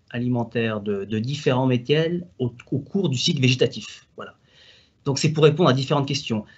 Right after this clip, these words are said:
Est-ce que par exemple une récolte précoce, ça garantit une bonne valeur alimentaire ? Est-ce que si je cherche à récolter tardivement en ayant du, du rendement, du volume, est-ce que je vais vraiment dégrader la,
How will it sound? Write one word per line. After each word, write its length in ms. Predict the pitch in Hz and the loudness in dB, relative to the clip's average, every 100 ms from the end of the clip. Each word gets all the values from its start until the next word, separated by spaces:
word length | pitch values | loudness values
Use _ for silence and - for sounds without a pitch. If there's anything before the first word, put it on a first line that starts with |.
| _ _ | _ _
Est-ce 200 | 147 147 | -2 0
que 100 | - | 0
par 180 | 156 143 | 2 2
exemple 440 | 143 135 143 131 | 2 2 0 0
une 80 | 131 | 2
récolte 380 | 127 123 135 120 | 2 2 0 0
précoce, 420 | - 123 135 123 | -4 0 2 2
ça 160 | - 113 | 0 0
garantit 360 | 117 113 113 | 2 2 2
une 100 | 123 | 2
bonne 160 | 107 107 | 2 2
valeur 300 | 104 104 101 | 2 0 0
alimentaire ? 680 | 95 98 98 - 147 180 180 - _ _ - | -4 -6 -6 -2 0 0 -2 -12 _ _ -2
Est-ce 240 | 156 - | 0 0
que 140 | 180 | 0
si 180 | 151 - | 0 0
je 80 | 151 | 2
cherche 320 | 139 160 143 | 2 2 2
à 40 | 131 | 2
récolter 380 | 127 131 135 | 2 0 0
tardivement 680 | 131 127 127 123 127 131 123 | 0 0 -2 0 0 2 2
en 80 | 120 | 4
ayant 240 | 117 117 117 | 4 4 2
du, 200 | 110 107 | 0 -2
du 120 | 113 | 0
rendement, 340 | 117 123 123 | 4 6 6
du 120 | 110 | 4
volume, 340 | 107 110 113 113 | 0 0 2 2
est-ce 160 | 120 117 | 0 -4
que 80 | 123 | -2
je 100 | 113 | 2
vais 80 | 117 | 4
vraiment 280 | 123 151 | 4 4
dégrader 420 | 135 120 120 120 120 | 4 2 2 4 4
la, 200 | 104 | 2